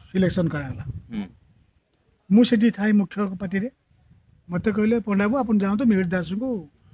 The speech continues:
Speaker 1: invite କରିବେ, ତାଙ୍କୁ କିଛି ପାଞ୍ଚ ଦଶ ହଜାର, ପଚାଶ ହଜାର advance କରିକି ଆସିବେ।" ମୁଁ ତ ତାଙ୍କୁ ଜାଣିନି।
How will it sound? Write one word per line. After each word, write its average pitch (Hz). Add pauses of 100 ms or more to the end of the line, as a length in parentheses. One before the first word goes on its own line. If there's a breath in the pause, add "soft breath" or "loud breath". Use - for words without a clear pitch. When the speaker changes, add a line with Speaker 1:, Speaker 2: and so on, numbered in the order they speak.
(300)
Speaker 1:
invite 170
କରିବେ, 226
ତାଙ୍କୁ 254
କିଛି 214
ପାଞ୍ଚ 214
ଦଶ 185
ହଜାର, 233
ପଚାଶ 226
ହଜାର 226
advance 175
କରିକି 180
ଆସିବେ।" - (1000)
ମୁଁ 247
ତ 277
ତାଙ୍କୁ 269
ଜାଣିନି। 262